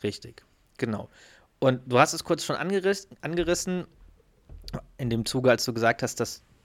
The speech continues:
dass du ja in Anführung-, dass du nicht betroffen bist. Und zwar wird beim Movie Pilot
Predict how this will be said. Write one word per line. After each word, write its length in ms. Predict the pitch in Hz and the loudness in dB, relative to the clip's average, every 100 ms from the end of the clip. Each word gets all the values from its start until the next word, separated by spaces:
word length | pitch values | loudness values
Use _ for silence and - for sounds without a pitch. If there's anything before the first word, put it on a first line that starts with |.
| - | -8
dass 180 | 107 - | -6 -4
du 120 | 120 | 2
ja 280 | 113 110 110 - _ _ _ _ | 4 4 2 -4 _ _ _ _
in 100 | 110 | -6
Anführung-, 400 | 110 - 117 110 - - - - - - - - - - _ - - - - - - - - - - - - - - - - - - - | -6 -4 -4 -6 -10 -20 -20 -20 -20 -20 -20 -20 -20 -20 _ -20 -20 -20 -20 -20 -20 -20 -20 -20 -20 -20 -20 -20 -20 -20 -20 -20 -20 0
dass 180 | 131 - | 0 2
du 40 | |
nicht 160 | 123 - | 0 -2
betroffen 380 | 101 127 170 | 4 4 6
bist. 240 | 185 226 - - - - _ _ _ _ _ _ _ _ | 4 4 0 -18 -20 -20 _ _ _ _ _ _ _ _
Und 200 | 135 123 | -2 0
zwar 300 | - 131 143 - 135 - | 4 4 4 -4 -14 -10
wird 460 | 131 113 131 131 | -8 2 2 6
beim 300 | 117 113 113 - | 6 6 2 0
Movie 260 | 143 170 | 2 2
Pilot 500 | 165 143 139 139 - | 4 4 6 4 0